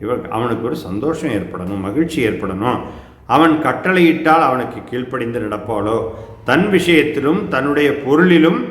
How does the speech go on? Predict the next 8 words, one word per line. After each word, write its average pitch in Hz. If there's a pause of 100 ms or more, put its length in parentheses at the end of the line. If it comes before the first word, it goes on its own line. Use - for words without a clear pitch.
(440)
தன்னுடைய 131
கணவனுக்கு 180
விருப்பமில்லாத 185
எந்த 170
போக்கையும் 185
மேற்கொள்ள, 151 (420)
மேற்கொள்ள 170
மாட்டாளோ, 135